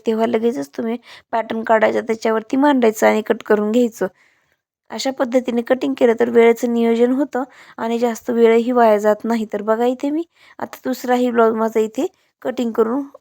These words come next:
तयार झालेला आहे, इथे म्हणजे पॅटर्न मांडून तयार आहे.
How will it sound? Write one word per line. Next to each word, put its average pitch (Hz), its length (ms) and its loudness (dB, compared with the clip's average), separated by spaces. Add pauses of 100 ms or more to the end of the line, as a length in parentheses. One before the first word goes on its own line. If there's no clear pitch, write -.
(160)
तयार 220 260 -4
झालेला 226 460 0
आहे, 220 260 0
इथे 233 160 -4
म्हणजे - 680 -8
पॅटर्न 226 360 2
मांडून 233 340 -2
तयार 214 240 6
आहे. 226 200 -2